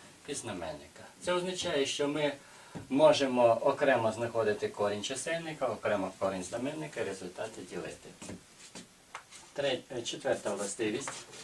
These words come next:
Корінь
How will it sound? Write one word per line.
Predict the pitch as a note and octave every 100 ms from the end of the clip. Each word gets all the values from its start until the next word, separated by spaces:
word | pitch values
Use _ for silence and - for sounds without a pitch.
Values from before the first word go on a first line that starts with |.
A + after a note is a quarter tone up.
| - - - - - - - - - - - - - - - - - - - -
Корінь | - D#3 D3 A#2+ G#2